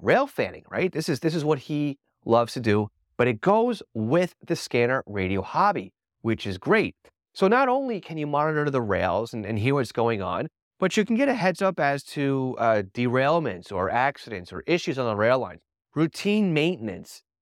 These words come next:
and not only commuter rails, but also freight as well. Again, these are things you're gonna wanna set aside and scan now and learn the lingo and learn where things are located,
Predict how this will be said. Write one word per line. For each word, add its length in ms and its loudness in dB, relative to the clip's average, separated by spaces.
and 80 4
not 140 4
only 260 2
commuter 420 2
rails, 320 2
but 160 -6
also 380 -2
freight 460 -4
as 340 -6
well. 280 0
Again, 240 2
these 140 -4
are 40 -2
things 200 0
you're 100 2
gonna 80 2
wanna 180 2
set 240 -2
aside 520 0
and 120 -8
scan 560 -4
now 380 0
and 340 -2
learn 400 2
the 80 -2
lingo 460 0
and 160 -4
learn 240 0
where 100 0
things 240 -2
are 80 2
located, 640 2